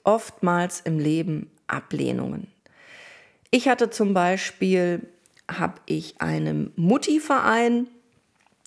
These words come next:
eine Anfrage geschickt vor längerer Zeit, ob sie Lust hätten, mit mir ein Interview zu machen. Ich fand diesen Verein wirklich sehr ansprechend und toll und wenn ich ihn damals entdeckt gehabt hätte, als ich, ähm,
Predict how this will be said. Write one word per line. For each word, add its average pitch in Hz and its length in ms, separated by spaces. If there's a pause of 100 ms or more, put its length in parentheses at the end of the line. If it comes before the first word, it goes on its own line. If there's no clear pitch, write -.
(140)
eine 156 180
Anfrage 175 540
geschickt 160 460
vor 151 120
längerer 147 380
Zeit, - 420 (840)
ob - 100
sie 285 100
Lust 311 260
hätten, 254 220
mit 220 120
mir 202 120
ein - 80
Interview 160 400
zu - 160
machen. - 280
Ich - 140
fand 175 240
diesen 156 480
Verein 156 680
wirklich 165 320
sehr - 260
ansprechend 196 840
und 147 460
toll 226 500
und 151 400
wenn 160 220
ich 165 160
ihn 160 240
damals 180 460
entdeckt 170 480
gehabt 180 420
hätte, 226 320 (500)
als 170 280
ich, - 400
ähm, 165 380